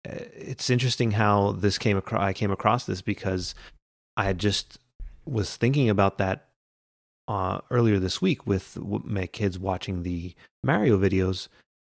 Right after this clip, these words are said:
And then this popped up. I think I found it on Digg, and I said, "Well, this is exactly the situation I was going with,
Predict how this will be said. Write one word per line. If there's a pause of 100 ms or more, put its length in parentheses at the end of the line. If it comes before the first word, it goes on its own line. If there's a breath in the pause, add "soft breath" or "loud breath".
(240)
And
then
this
popped
up.
I
think
I
found
it
on
Digg,
and
I
said,
"Well,
this
is
exactly
the
situation
I
was
going
with,